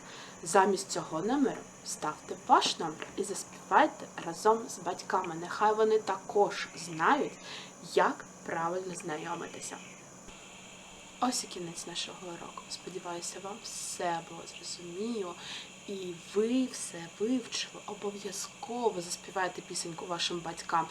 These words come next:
І обов'язково розкажіть їм, що ви вивчили. Бо ви маєте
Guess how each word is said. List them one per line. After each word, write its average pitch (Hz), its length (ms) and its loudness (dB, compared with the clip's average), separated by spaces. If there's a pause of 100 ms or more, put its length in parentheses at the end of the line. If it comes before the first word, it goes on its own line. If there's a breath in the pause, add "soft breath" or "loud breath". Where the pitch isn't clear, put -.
(280 loud breath)
І 220 100 8
обов'язково 214 960 4
розкажіть 226 760 4
їм, 254 140 4
що 240 420 2
ви 247 80 0
вивчили. 220 640 0 (680 loud breath)
Бо 185 200 0 (100)
ви 254 220 8 (180)
маєте 180 400 -2